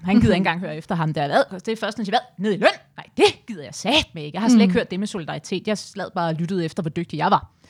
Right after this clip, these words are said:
Speaker 2: Ja.
Speaker 1: Og hvis ikke du tager hensyn til det i din forberedelse,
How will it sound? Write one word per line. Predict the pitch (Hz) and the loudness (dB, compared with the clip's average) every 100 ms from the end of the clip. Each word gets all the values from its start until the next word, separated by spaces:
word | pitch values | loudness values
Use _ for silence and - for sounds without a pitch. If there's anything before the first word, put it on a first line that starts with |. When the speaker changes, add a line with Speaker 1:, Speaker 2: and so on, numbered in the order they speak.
| - - - | -20 -14 2
Speaker 2:
Ja. | 220 180 - _ _ | 2 2 -6 _ _
Speaker 1:
Og | - | -12
hvis | 185 | -8
ikke | 320 | -4
du | 392 | -6
tager | - 294 | -4 -8
hensyn | - 254 359 349 247 | -4 -4 -4 -8 -6
til | 226 - | -6 -4
det | 180 - _ _ _ - | -6 -6 _ _ _ -10
i | |
din | 180 180 | -2 -2
forberedelse, | - 165 196 254 139 139 - 139 | -2 -6 -6 -8 -12 -14 -18 -18